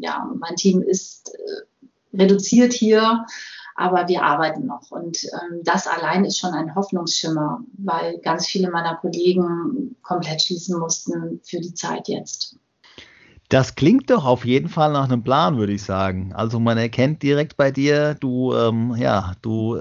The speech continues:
Speaker 2: siehst diese Krise als Chance für dich halt auch, ja, und
Speaker 1: Ja.
Speaker 2: wandelst sie auch direkt um. Das freut mich.
Speaker 1: Danke. <laughs>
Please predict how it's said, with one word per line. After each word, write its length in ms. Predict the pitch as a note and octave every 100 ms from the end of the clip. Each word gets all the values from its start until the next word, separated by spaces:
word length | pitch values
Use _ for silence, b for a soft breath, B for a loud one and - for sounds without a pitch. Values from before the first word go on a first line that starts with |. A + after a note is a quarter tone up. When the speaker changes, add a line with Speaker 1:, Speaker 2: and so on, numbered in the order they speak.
| A#2
Speaker 2:
siehst 540 | - B2+ C#3 - -
diese 300 | B2+ B2 A#2+
Krise 560 | A#2 A2+ C3 C#3 C#3+ C#3
als 260 | A2 A2
Chance 520 | - A2+ A#2+ C#3 D3+ D3+
für 160 | C3+
dich 260 | C3+ C#3 D#3+
halt 160 | C#3 B2
auch, 360 | A2 C#3+ E3+
ja, 420 | G#2 A2 A#2+ B2 - _
und 220 | A#2 A#2
Speaker 1:
Ja. 260 | A2+ F#2 F#2
Speaker 2:
wandelst 480 | F#2+ B2+ C#3 - -
sie 120 | B2+
auch 120 | A2
direkt 500 | G#2+ C3 B2 B2+ B2
um. 260 | G2 B2+ E3+
Das 160 | A#2+ A2
freut 280 | G#2+ A#2+ E3
mich. 320 | G3 - _ _ _ _ _
Speaker 1:
Danke. 420 | D#3+ E3 B3 C#4+
<laughs> 0 | -